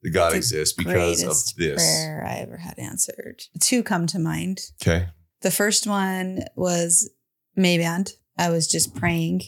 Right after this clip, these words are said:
Speaker 2: and I don't know if it was an answered prayer, but it just came during prayer.
Speaker 1: So what
Speaker 2: It
Speaker 1: were you
Speaker 2: was,
Speaker 1: praying
Speaker 2: it
Speaker 1: when you
Speaker 2: was,
Speaker 1: said it?
Speaker 2: it was just in the middle of the night,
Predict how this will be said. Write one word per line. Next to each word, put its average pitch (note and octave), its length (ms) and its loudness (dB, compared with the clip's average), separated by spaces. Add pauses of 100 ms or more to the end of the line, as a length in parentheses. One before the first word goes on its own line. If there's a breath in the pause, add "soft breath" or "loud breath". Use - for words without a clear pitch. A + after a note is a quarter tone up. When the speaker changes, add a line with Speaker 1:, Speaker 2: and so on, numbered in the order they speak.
(100)
Speaker 2:
and E3 120 0
I F3 80 4
don't G#3 120 2
know B3+ 80 4
if C4 100 2
it B3 60 2
was F3+ 100 4
an E3 80 0
answered G#3+ 460 0
prayer, E4 340 0
but F#3+ 120 2
it F3 100 0
just F3 180 2
came F#3 260 2
during D#3+ 360 -2
prayer. D3+ 240 -2
Speaker 1:
So F#3 160 4
what G#2+ 140 4
Speaker 2:
It - 20 4
Speaker 1:
were G#2 80 2
you G#2 140 4
Speaker 2:
was, E2+ 80 0
Speaker 1:
praying D#2+ 640 -2 (180)
Speaker 2:
it G2 180 4
Speaker 1:
when F2 140 2
you E2+ 140 2
Speaker 2:
was, F2 160 0
Speaker 1:
said E2+ 120 6
it? - 360 0
Speaker 2:
it - 40 4
was F#3+ 200 2
just - 240 0
in G#3+ 100 2
the G3 60 4
middle F3+ 260 2
of E3+ 80 -2
the E3+ 60 -2
night, E3+ 420 -2